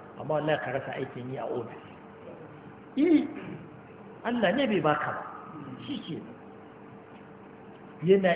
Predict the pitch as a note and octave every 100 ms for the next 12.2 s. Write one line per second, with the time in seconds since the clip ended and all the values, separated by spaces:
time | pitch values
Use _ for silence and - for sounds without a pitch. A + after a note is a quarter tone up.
0 | - F3 D#3 D#3 E3 D3+ - B2 C3 A3+
1 | G#3+ D#3+ - - F3 D#3+ D#3 E3 E3+ D3+
2 | D3 C#3+ C3 C#3 D3 - C3 C#3+ D3+ C3+
3 | D3 B2 - D3 D#3 D#3+ B2+ - C#3 D#3
4 | D3+ - C#3 C3+ C#3 B2 G#2 - - -
5 | - - - E3 - D#4+ B3+ A3 G#3+ F#3+
6 | F3 D#3+ D#3 D3+ A2 F#2+ - - - -
7 | B2+ B2+ D3 D#3 D#3+ D#3+ C#3 C#3+ D3+ -
8 | C3 C3 C#3+ C#3+ C3+ E3 G#3 G3+ E3+ D3+
9 | C#3+ C3+ C#3 B2 B2+ A2+ - - - -
10 | - - - - - - - - - A#3
11 | G#3 E3+ E3+ D3+ B2+ - - - E3+ E3
12 | E3+ E3